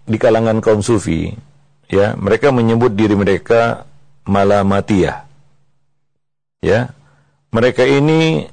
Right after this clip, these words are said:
melakukan berbagai dosa, lalu berkata,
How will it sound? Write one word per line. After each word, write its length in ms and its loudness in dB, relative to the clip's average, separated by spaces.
melakukan 560 0
berbagai 480 0
dosa, 720 -2
lalu 360 0
berkata, 600 -2